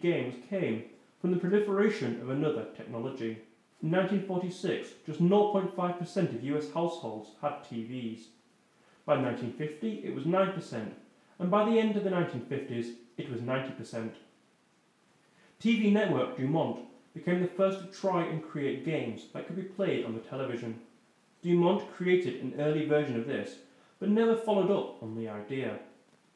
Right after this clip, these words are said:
A few years later, Ralph Beer had a similar idea, but again never followed up on the idea.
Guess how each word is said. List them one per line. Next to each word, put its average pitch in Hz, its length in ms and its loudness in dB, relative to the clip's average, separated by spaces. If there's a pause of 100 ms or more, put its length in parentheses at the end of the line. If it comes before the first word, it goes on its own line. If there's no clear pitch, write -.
A - 80 -12
few 120 260 -4
years 117 180 -2
later, 139 380 -2 (320)
Ralph 165 320 0
Beer 180 400 2 (180)
had 170 100 0
a 165 40 0
similar 156 500 2
idea, 113 480 -2 (340)
but 160 140 -4
again 151 460 0
never 147 380 0 (100)
followed 160 280 0
up - 340 -6
on 107 220 -16
the 107 80 -12
idea. 117 480 -6